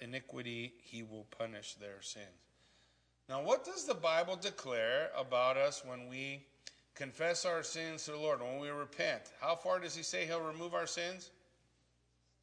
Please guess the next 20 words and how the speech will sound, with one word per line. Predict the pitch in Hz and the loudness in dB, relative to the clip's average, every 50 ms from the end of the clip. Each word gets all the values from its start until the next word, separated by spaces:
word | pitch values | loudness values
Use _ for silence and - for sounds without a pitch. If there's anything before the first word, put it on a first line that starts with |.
| _ _ _ _ _ _ _ _ _ _ _ _ _ _ _ | _ _ _ _ _ _ _ _ _ _ _ _ _ _ _
Far | - 151 165 190 196 | 4 6 8 8 8
as | 180 151 | 6 4
the | 165 | 0
east | 190 208 214 196 - | 0 0 0 0 0
is | 226 214 196 | 0 0 0
from | - - 208 202 | 0 0 -2 0
the | 196 196 | 2 4
west. | 196 202 185 156 - - | 6 6 6 4 2 0
So | 156 156 | -2 -4
if | 156 - | -2 -2
the | 165 165 | -2 2
Lord | 175 202 220 208 | 2 2 2 2
says, | - 208 185 156 | 0 0 2 4
"I | 185 202 214 | 6 6 6
remember | 208 196 190 190 202 208 202 208 | 4 2 0 0 0 0 0 0
your | 202 190 175 | 0 0 0
sins," | - - 208 208 196 180 151 135 | 0 0 0 0 0 -2 -2 -2
what | 147 170 175 165 - | 0 0 0 0 0
didn't | 180 180 175 165 147 | -2 -2 -2 -2 0
happen? | 165 175 165 - - 123 | 0 0 0 0 -4 -6